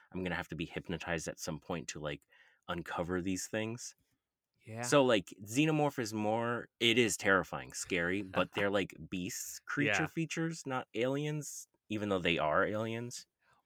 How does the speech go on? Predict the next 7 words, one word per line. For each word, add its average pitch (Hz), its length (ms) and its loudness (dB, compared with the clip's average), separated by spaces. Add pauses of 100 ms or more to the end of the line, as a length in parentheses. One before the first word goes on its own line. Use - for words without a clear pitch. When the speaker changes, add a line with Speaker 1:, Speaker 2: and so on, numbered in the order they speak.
(500)
Speaker 2:
Right. 123 300 -4 (280)
However, 127 640 -2 (240)
if 131 180 -6
we 147 180 -4
unlock 135 600 -4 (100)
your 139 560 -8
aliens, 107 800 -6